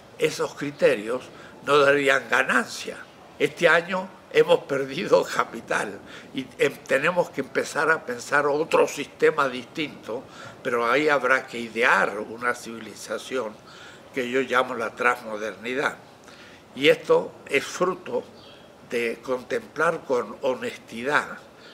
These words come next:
la situación crítica final en que nos encontramos. La educación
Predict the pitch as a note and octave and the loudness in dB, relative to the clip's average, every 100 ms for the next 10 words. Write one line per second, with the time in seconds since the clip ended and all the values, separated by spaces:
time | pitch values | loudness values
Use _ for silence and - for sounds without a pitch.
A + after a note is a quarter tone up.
0 | - - B2+ - C3+ A#2+ A#2+ - D3+ D3 | -8 -4 -4 -6 -6 -4 -4 0 0 0
1 | - F#3 - C3 - A2+ - G#2+ C#3 G#2+ | -10 -10 -8 -8 -4 -6 -6 -6 -4 -4
2 | F#2 - - - - A#2 A#2+ A#2+ A#2+ A2+ | -8 -18 -20 -20 -16 -14 -6 -6 -6 -10
3 | A#2 G#2+ A2 - D#3 - - - - - | -10 -8 -10 -6 -6 -6 -10 -20 -20 -20
4 | - - - - - - - - - - | -20 -20 -20 -20 -20 -20 -20 -20 -20 -20
5 | - - - - - - C#3 G#3 G#3 G3+ | -20 -20 -20 -20 -20 2 6 6 6 4
6 | D#3+ D3+ - B2 G#2+ | 2 2 0 -2 -4